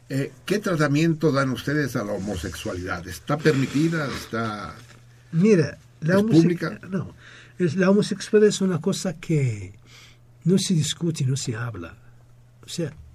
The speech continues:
Speaker 2: es que allá, por ejemplo, yo rezo y él no reza. Y yo intento decirle, "Oye, ¿por qué no rezas?".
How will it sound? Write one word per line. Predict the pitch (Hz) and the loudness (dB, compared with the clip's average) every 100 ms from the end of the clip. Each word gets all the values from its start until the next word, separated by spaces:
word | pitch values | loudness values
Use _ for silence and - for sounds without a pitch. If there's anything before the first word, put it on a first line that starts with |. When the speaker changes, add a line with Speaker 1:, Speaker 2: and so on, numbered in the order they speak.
| - - - - - - | -20 -20 -20 -20 -20 -4
Speaker 2:
es | 180 - | -2 0
que | - 196 | 4 4
allá, | 190 202 170 160 - - - - - _ _ _ _ - - | 6 4 0 -6 -16 -20 -20 -20 -20 _ _ _ _ -20 -6
por | 147 139 | 0 2
ejemplo, | - 147 98 95 78 - - - - - - - _ - - - - - - - - 131 | 2 -2 -4 -10 -14 -16 -20 -20 -20 -20 -20 -20 _ -20 -20 -20 -20 -20 -20 -18 -6 0
yo | 170 151 | 2 4
rezo | 151 156 - 285 - - - - - - - - - - - | 4 4 2 -2 -6 -16 -18 -18 -18 -18 -18 -18 -18 -14 -6
y | 123 110 98 - - | -4 -4 -8 -12 0
él | 156 160 | 4 6
no | 151 | 6
reza. | 131 123 - - - - - - - - - - - - | 4 0 -4 -14 -16 -18 -18 -18 -18 -18 -18 -18 -18 -6
Y | 135 117 | -2 4
yo | 156 | 6
intento | 175 190 190 160 180 | 4 4 2 2 2
decirle, | 143 139 165 147 | 0 0 0 2
"Oye, | 151 185 131 | 4 2 0
¿por | 123 | -6
qué | - 165 | -4 -2
no | 170 | 2
rezas?". | 208 214 - - | 0 0 -8 -14